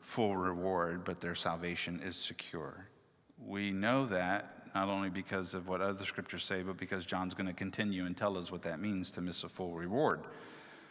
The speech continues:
But John is not doing anything here that Jesus Christ didn't do himself when he spoke on this earth. And again, I almost mis-,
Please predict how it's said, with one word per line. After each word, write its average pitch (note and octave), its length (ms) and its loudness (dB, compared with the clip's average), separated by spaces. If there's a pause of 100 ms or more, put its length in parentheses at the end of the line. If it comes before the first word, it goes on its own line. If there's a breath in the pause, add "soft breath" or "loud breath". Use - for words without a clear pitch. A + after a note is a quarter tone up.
(460 loud breath)
But A#2+ 100 4
John C#3+ 240 10
is C3 160 8
not B2+ 160 8
doing A2+ 240 6
anything A#2 400 4
here G2 160 4
that F#2+ 160 -2
Jesus G2 380 0
Christ F#2+ 260 0
didn't G2 200 0
do F#2+ 100 0
himself F#2 500 0
when F#2 120 -2
he F#2 120 -4
spoke F2+ 380 -2
on F2 120 0
this F2+ 200 0
earth. F2+ 300 2
And E2+ 120 -2
again, F#2 240 2
I F#2 140 2
almost G#2 280 2
mis-, G#2 260 0